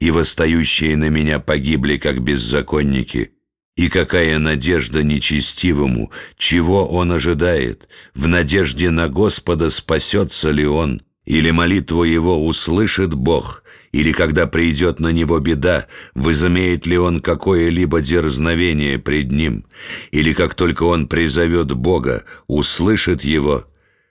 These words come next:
Посему я возвещу вам, что есть в руке Господней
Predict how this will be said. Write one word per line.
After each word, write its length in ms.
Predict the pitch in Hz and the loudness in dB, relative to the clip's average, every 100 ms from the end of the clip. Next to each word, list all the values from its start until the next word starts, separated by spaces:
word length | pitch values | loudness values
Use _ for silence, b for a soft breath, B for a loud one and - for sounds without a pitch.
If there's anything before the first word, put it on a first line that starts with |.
| _ _ | _ _
Посему 500 | 78 - 80 78 80 | -2 0 0 2 2
я 220 | 76 76 | 2 2
возвещу 680 | 78 65 73 73 - 87 82 | 0 -2 -2 -2 -2 0 0
вам, 300 | 80 82 73 | 0 0 -2
что 280 | - - 78 | -4 -2 0
есть 460 | 73 90 - - | 2 0 -2 -4
в 120 | 67 | -2
руке 320 | 80 78 85 78 | 0 0 -2 0
Господней 880 | 78 73 - 80 76 64 73 67 | 0 -2 -4 -2 -2 0 -2 -2